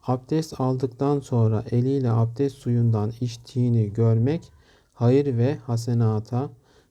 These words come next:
berekete, hastalıktan şifaya, korkutan kurtulmaya delalet eder.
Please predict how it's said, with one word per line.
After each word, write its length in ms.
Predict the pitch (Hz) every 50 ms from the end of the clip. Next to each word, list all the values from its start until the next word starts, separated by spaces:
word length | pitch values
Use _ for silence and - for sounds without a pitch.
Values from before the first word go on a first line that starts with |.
| _ _ -
berekete, 680 | 113 117 120 120 117 117 113 110 113 - 117 127 143 147 - - _
hastalıktan 720 | _ - 117 117 113 - 123 120 120 117 117 120 131 135 143
şifaya, 800 | 135 - - 120 113 - 117 113 110 107 107 107 110 120 143 151 - - _ _ _ _ _ _ _
korkutan 680 | - - 131 123 120 120 113 117 113 113 131 135 143 147
kurtulmaya 840 | 143 - - 127 120 117 117 - 120 117 113 110 110 113 127 135 123
delalet 480 | 117 110 110 113 113 113 113 110 117
eder. 240 | 110 104 104 95 104